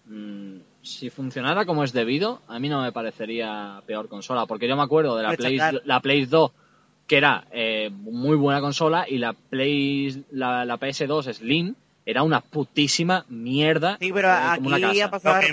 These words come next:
Speaker 3: importa, lo que importa es que la videoconsola funcione
Speaker 2: Funcione
Speaker 3: bien.
Speaker 2: bien.
Speaker 1: Eh, exacto, por eso a mí no
Speaker 2: No,
Speaker 1: me importa
Speaker 2: pero,
Speaker 1: que sea
Speaker 2: eh,
Speaker 1: tocha,
Speaker 2: la,
Speaker 1: pero un
Speaker 2: la
Speaker 1: segundo, un segundo, Josemi.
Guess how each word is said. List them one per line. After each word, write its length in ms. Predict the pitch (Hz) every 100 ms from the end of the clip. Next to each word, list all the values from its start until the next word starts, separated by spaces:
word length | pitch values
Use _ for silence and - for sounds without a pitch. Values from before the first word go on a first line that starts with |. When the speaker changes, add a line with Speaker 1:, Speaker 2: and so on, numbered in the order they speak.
| 151
Speaker 3:
importa, 400 | 165 180 - 190
lo 100 | 202
que 60 | 165
importa 480 | 135 143 147 165 165
es 60 |
que 120 | -
la 100 | 175
videoconsola 640 | 160 147 135 131 135 156 165
funcione 220 | 160 - _ _ -
Speaker 2:
Funcione 380 | 123 117 131 147
Speaker 3:
bien. 160 | 151
Speaker 2:
bien. 120 | 151
Speaker 1:
Eh, 100 | 160
exacto, 360 | 139 139 131 135
por 100 | 135
eso 100 | 147
a 40 | 185
mí 80 |
no 100 | 202
Speaker 2:
No, 60 | 196
Speaker 1:
me 80 | 190
importa 120 | 180 185
Speaker 2:
pero, 40 |
Speaker 1:
que 40 | 180
sea 120 | 180
Speaker 2:
eh, 40 |
Speaker 1:
tocha, 280 | 170 170 165
Speaker 2:
la, 60 | 160
Speaker 1:
pero 160 | 156
un 100 | 165
Speaker 2:
la 20 | 165
Speaker 1:
segundo, 240 | 160 156
un 60 | 156
segundo, 480 | 196 151 120 113 110
Josemi. 360 | 120 139 139